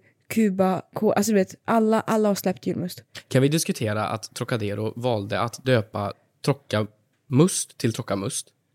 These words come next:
Speaker 2: men deras Trocadero Zero döpte de inte till Trocacero?
Speaker 1: Trocacero.
Speaker 2: Varför gjorde
Speaker 1: Gör-,
Speaker 2: de inte det?
Speaker 1: gjorde de inte det?
Speaker 2: Nej, det är helt sinnessjukt.
Speaker 1: Såg de en chans och de missade den?
Speaker 2: Ja, men det är så dåligt. Deras P R-team, ring mig.
Speaker 1: Alltså, fruktansvärt. Jag tror
Speaker 2: Trocacero borde het-,
Speaker 1: Ja, det
Speaker 2: hetat.
Speaker 1: borde det verkligen hetat. Nej, men, och julmust köpte jag också.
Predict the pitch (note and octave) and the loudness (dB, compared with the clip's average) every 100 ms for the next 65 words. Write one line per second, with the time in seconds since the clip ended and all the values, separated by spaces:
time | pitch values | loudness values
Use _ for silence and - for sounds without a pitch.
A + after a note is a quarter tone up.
0 | _ - A#2 A#2 A2+ - B2+ - A#2 A#2 | _ -2 2 2 0 -2 -4 -2 -2 -2
1 | A#2 - A#2+ G#2+ D3+ D3 A2+ A#2+ - A#2 | 0 0 0 -2 -2 -2 0 0 0 -2
2 | C3 G#2+ C3+ C3 A2+ A2 G#2+ - G#2+ B2 | -2 -2 -4 -6 -4 -6 -4 -4 -6 -6
3 | - G#3+ G#3+ G3 G3+ F#3+ F#3+ - D3 C3+ | -2 0 2 0 0 -2 -4 0 2 2
4 | C#3 A3+ A3+ G#3+ B3 A#3 C4 A#3+ G#3 F#3 | 2 6 6 8 6 8 6 6 4 2
5 | C3 A#2 A2 B2+ A2+ A#2 A2 C#4+ B3+ A#3+ | 2 2 2 0 0 0 6 6 8 6
6 | A3+ B3+ G#3+ F#3+ G3+ G#3+ A3+ F#3+ F#2 E3 | 6 4 4 4 4 4 2 2 4 4
7 | D3 C#3+ C#3 - - F3+ C3+ B2+ A2+ A2 | 4 2 2 2 4 4 4 4 2 0
8 | - - _ _ - C#3+ B2+ D3 B2 C#3 | -6 -16 _ _ 0 2 2 2 0 0
9 | A#2 - C3+ B2 F#2 - _ _ - G#3+ | -4 -4 -2 0 -2 -8 _ _ 0 2
10 | G#3+ - A#3 - - F3+ - D4 - F3 | 2 -2 -4 -4 -4 -4 -2 -2 2 4
11 | F#3 C#4+ C3+ A#2+ C#3 A#2+ F2+ - - G3 | 4 4 4 4 4 2 0 -6 -4 -2
12 | F#3 A3 D#4+ B3+ F#3 G3+ F#3 B3 G3+ F#3+ | 0 2 4 6 4 2 0 -2 -2 -4
13 | - - - _ - D#4 D4+ - B3+ B3 | -8 -14 -20 _ -2 2 4 4 2 4
14 | A#3+ G#3+ A3 A3+ G3 F3+ - | 4 4 0 0 0 0 -2